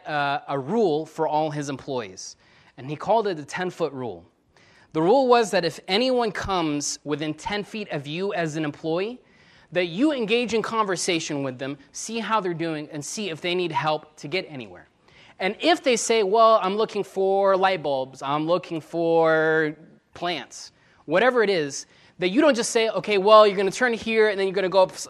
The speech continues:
aisle four B, and then it's gonna be on the left, right next to whatever." That you don't do that. His rule, Sam Walton gave to all employees, is that you have to walk with them. That you tell them, "Hey, well, just come and see, and I'll, I'll show you where it is." And then as you're walk-, walking them to there,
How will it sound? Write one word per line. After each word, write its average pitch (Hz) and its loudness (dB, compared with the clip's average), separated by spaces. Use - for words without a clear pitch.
aisle 180 6
four 202 2
B, 196 0
and 180 -2
then 170 -2
it's - -8
gonna 180 -2
be 180 0
on 175 0
the 160 -4
left, 170 2
right 165 -2
next 156 -4
to 156 -8
whatever." 135 -2
That 160 -8
you 185 0
don't 226 2
do 208 -2
that. 123 -6
His 214 -2
rule, 190 0
Sam 185 -4
Walton 180 0
gave 170 -4
to 170 -8
all 151 -2
employees, 160 -6
is 127 -12
that 147 -4
you 185 -8
have - -6
to 156 -12
walk 165 -4
with 175 0
them. - -18
That 175 -4
you 170 -8
tell 185 -2
them, 175 -4
"Hey, 220 -2
well, 190 0
just 226 -6
come 277 0
and 233 -2
see, 240 -2
and 185 2
I'll, - -4
I'll 170 0
show 214 -2
you 208 0
where 170 2
it 170 -2
is." 123 -8
And 156 -6
then 175 -6
as 220 -2
you're 185 0
walk-, 180 2
walking 180 0
them 147 -6
to 208 -8
there, 143 -6